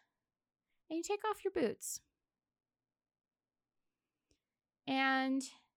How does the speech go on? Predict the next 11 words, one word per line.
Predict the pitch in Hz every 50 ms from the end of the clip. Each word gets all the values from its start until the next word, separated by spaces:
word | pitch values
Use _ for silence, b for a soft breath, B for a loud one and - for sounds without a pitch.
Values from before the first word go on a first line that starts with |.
| _ _ -
you | 311 302
just | 339 349 -
allow | - 311 311 294 294 285 269 277 294 330
your | 359 370 392 392
toes | - - - 233 214 202 202 196 214 254 311 - - - - _ _ _ _ _ _ _ _ _ _ _ _ _ _ _ _ _ _ _ _ _ _ -
to | - - 247
feel | - - - 285 277 277 285 302 320 330
the | 320 320 262
grass | 240 240 220 202 196 196 190 196 196 190 - - - - - - _ _ _ _ _ _ _ _ _ _ -
underneath | 226 214 214 214 208 196 190 196 185 - -
you. | 202 - - - 202